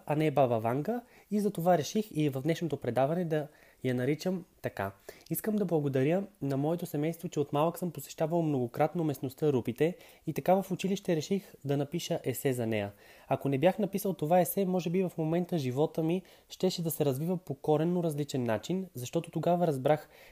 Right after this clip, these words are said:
че искам да продължа да се развивам с писане, да развивам този мой талант и така реших да уча журналистика.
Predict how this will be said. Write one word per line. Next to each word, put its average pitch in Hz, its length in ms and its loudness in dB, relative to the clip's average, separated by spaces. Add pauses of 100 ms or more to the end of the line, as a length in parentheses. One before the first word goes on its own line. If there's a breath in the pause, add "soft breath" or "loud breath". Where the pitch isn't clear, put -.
че - 100 0
искам 165 240 0
да 139 80 2
продължа 127 420 0
да 170 80 0
се 147 180 0
развивам 135 460 0
с - 200 -6
писане, 190 500 -2 (320 loud breath)
да 123 120 2
развивам 147 360 0
този 185 220 2
мой 175 180 4
талант 175 500 2 (120)
и 180 100 0
така 180 420 -2 (360 soft breath)
реших 160 280 0
да 147 80 2
уча 143 180 0
журналистика. 151 680 -2